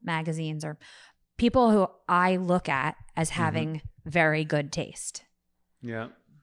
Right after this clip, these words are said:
Speaker 1: That I'm really intimidated by. And then I cook for them and they're, like, ranting and raving, like,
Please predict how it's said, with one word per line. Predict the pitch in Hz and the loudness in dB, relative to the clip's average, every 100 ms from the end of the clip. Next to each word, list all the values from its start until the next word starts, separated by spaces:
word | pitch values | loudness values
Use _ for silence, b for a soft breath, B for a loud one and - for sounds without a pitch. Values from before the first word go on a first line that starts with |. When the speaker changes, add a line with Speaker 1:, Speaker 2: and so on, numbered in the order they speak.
| _ _ _ _ - | _ _ _ _ 2
Speaker 1:
That | 165 | 4
I'm | 151 147 | 4 2
really | 175 175 170 | 2 4 4
intimidated | 156 156 160 139 - - 160 | 0 -2 -4 -6 -8 -8 -6
by. | 151 | -2
And | 156 160 | 0 0
then | 156 | -2
I | |
cook | 151 - 202 - | -2 0 0 0
for | 160 151 | -6 -4
them | 151 147 143 | -2 -4 -4
and | 156 160 | -4 -2
they're, | 156 | -2
like, | 147 143 - b b b | -4 -6 -14 b b b
ranting | - 175 202 190 196 180 165 | -4 2 4 4 2 -2 -4
and | 151 | -4
raving, | 160 170 160 156 | -4 -2 -4 -6
like, | 156 - | -8 -10